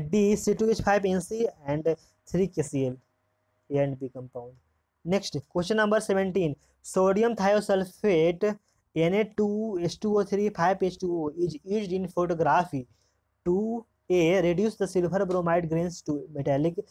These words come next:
silver, B, convert the metallic silver to silver salt, C, remove undecomposed A G P R as soluble silver thiosulfate complex, D, remove reduced, uh, silver. And the correct answer is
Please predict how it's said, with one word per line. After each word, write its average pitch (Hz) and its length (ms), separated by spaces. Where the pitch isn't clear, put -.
silver, 180 520
B, 175 300
convert 170 420
the 202 80
metallic 185 360
silver 180 280
to 180 200
silver 147 400
salt, 160 420
C, 208 340
remove 202 520
undecomposed 202 840
A 180 140
G 180 120
P 185 220
R 170 180
as 165 280
soluble 180 480
silver 185 560
thiosulfate 180 640
complex, 180 460
D, 208 180
remove 202 440
reduced, 165 420
uh, 156 540
silver. 143 500
And 135 140
the 151 80
correct 190 300
answer 190 340
is 196 320